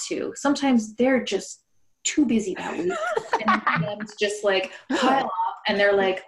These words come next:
Speaker 1: "Oh my gosh." And so it has nothing to do with you.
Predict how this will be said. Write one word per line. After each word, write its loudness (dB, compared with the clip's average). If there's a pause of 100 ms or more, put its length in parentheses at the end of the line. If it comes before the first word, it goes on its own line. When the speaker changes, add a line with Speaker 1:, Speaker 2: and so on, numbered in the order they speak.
(220)
Speaker 1:
"Oh 6
my 4
gosh." 0
And 4
so 0
it 2
has 2
nothing 2
to 0
do 4
with -2
you. 0